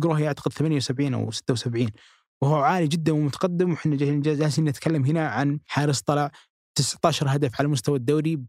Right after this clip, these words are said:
بحكم أنه لعب الأربعة وعشرين مباراة كاملة. قروهي يمكن طلع بعشر، إحدى عشر مباراة كلين شيت. فلاديمير ستوكوفيتش طلع بعشر مباريات كلين شيت. لكن الفارق ما بين قروهي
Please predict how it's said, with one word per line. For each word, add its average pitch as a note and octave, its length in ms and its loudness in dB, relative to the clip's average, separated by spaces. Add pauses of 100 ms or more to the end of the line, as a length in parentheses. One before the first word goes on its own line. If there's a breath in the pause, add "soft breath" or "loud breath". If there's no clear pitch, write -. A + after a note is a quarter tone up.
(140)
بحكم - 340 -2
أنه D3+ 100 2
لعب D3+ 280 0
الأربعة F3 380 -2
وعشرين D3+ 300 -2
مباراة C#3 320 0 (380 soft breath)
كاملة. C#3+ 460 0 (480 loud breath)
قروهي D#3+ 240 4
يمكن D3+ 220 -2
طلع A#2 500 0 (160)
بعشر، B2+ 460 0 (420)
إحدى E3+ 220 0
عشر D3 200 0
مباراة C3+ 200 0
كلين A#2+ 220 -2
شيت. E3 280 -4 (540)
فلاديمير C3+ 360 0
ستوكوفيتش C3 460 -4
طلع B2+ 220 0
بعشر A#2+ 520 0
مباريات B2 440 -2
كلين C#3 200 -2
شيت. B2+ 280 -4 (480 soft breath)
لكن E3+ 340 2
الفارق F3+ 440 0
ما F3 80 2
بين E3 200 0
قروهي F#3 480 0